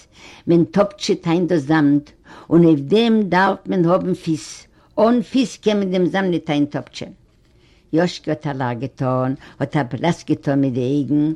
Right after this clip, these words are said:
און האט גאר נישט גערעדט. "עס איז דארט אזוי גאר נישט קיין ארבעט, הא?"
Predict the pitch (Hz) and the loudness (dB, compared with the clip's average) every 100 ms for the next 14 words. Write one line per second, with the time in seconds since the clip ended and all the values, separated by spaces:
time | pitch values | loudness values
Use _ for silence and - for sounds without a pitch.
0 | - - 156 160 147 147 180 165 131 143 | -8 -4 2 4 4 2 2 2 0 -2
1 | 120 117 _ - _ _ _ _ _ - | -4 -8 _ -20 _ _ _ _ _ -20
2 | _ _ _ _ _ - _ - 180 - | _ _ _ _ _ -20 _ -4 -4 -2
3 | 180 143 190 202 165 202 160 185 214 190 | -2 -2 -2 -2 -2 -4 -2 -2 -2 -4
4 | - 202 208 202 147 143 135 151 151 | -4 -2 0 -2 -4 -8 -4 -2 0